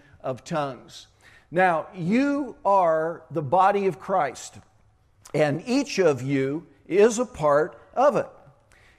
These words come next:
And God has placed in the church,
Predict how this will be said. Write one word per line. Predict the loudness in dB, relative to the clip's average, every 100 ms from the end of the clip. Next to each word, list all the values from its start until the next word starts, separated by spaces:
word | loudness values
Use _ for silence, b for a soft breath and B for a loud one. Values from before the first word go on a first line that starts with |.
| b
And | -4 -2 4
God | 6 8 6
has | 2
placed | -4 4 4 4 -2 -12 -20 -18 2
in | 4 4
the |
church, | 0 0 0 0 -6 -14